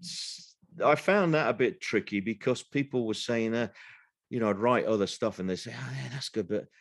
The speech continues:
uh, have you got anything else like that? How long?" <laughs> You know, so for a little while there, there was a bit of, bit of pressure there, but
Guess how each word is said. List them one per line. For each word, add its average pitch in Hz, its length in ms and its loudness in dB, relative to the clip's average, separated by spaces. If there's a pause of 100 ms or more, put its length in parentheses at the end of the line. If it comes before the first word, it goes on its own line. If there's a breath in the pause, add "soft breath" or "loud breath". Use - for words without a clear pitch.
(340 loud breath)
uh, - 60 -6
have 131 320 -4
you 160 100 -10
got - 120 -8
anything 160 340 -2
else 151 280 -2
like 120 200 -2
that? 113 180 -4
How 120 240 -4
long?" 120 340 0
<laughs> - 100 -18 (840 loud breath)
You - 100 -14
know, 80 100 -8
so 101 220 -4 (440 soft breath)
for 135 120 4
a 160 40 8
little 156 240 8
while 85 360 2
there, 80 180 -8
there 85 180 -2
was 87 120 -6
a 98 40 -16
bit 110 140 -2
of, 85 140 -8
bit 107 140 -2
of 101 120 -8
pressure 101 280 -4
there, 76 180 -6
but - 160 -12